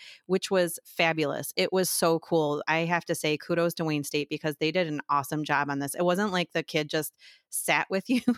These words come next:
Um, they had a whole variety of things for the kids to do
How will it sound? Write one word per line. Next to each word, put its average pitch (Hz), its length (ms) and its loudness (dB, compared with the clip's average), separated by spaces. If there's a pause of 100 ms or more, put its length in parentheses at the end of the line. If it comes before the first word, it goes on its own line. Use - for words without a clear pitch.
(460)
Um, 175 260 2
they 180 180 2
had 214 260 2
a 175 80 4
whole 180 500 2
variety 151 880 0
of 147 200 -2
things 156 380 -2
for 160 100 -2
the 151 80 -4
kids 151 280 -4
to 156 100 -4
do 147 460 0